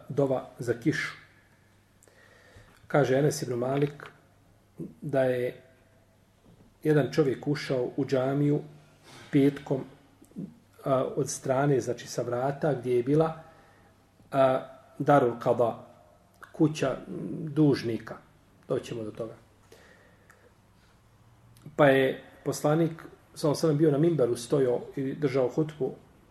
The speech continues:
pa je stao ispred njega i kaže: "Allahov poslaniče, a, uništen, uništi se imetak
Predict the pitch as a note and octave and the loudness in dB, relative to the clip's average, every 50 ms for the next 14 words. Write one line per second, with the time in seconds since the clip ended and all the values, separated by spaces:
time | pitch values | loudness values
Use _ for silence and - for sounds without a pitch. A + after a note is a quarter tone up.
0 | _ _ C#3+ C3+ C3 A2+ - - - D#3 C#3 C3 A#2+ C3 - C#3 C3 D3+ D3 C#3 | _ _ -2 0 0 0 -2 0 2 2 4 2 2 0 0 0 0 0 0 -2
1 | B2+ A#2+ - - C#3+ C3+ A#2+ A2+ C3+ B2+ B2+ - - - - - - - - - | -2 -4 -4 -2 -2 -2 0 0 0 -2 -2 -4 -10 -16 -20 -20 -20 -20 -20 -20
2 | - - - - - - C#3+ C#3 C#3+ C#3+ C3 C3 C3 - - C#3 - - C3 A#2+ | -20 -20 -20 -20 -10 -6 -2 2 2 2 2 2 0 -2 -2 -4 -4 -4 -6 -6
3 | A#2+ A#2 - - B2+ B2 - - - - _ _ _ _ _ _ _ _ _ _ | -6 -6 -6 -6 -8 -8 -8 -10 -18 -20 _ _ _ _ _ _ _ _ _ _
4 | _ - - _ _ _ _ _ _ _ _ _ _ - - _ _ _ _ _ | _ -20 -20 _ _ _ _ _ _ _ _ _ _ -20 -20 _ _ _ _ _
5 | _ _ _ _ - - _ - - - C#3+ C3+ C3 B2+ C3 - - - - - | _ _ _ _ -20 -20 _ -18 -6 0 4 4 6 6 4 0 -4 -10 -16 -20
6 | - - - - - - - - F3 F3+ F3 - - - - D#3+ C#3+ D#3 D#3 - | -20 -20 -20 -20 -20 -4 2 4 6 6 6 4 2 2 2 4 4 4 2 2
7 | G3 F3+ E3+ D3+ D#3 - - D3+ C#3+ - - D3 C3+ C3 B2+ C3 C3+ D3 D3 D3 | 2 4 4 4 2 2 0 0 0 2 0 0 0 0 0 0 0 0 0 -2
8 | - - - - - - - | -4 -6 -8 -12 -18 -20 -20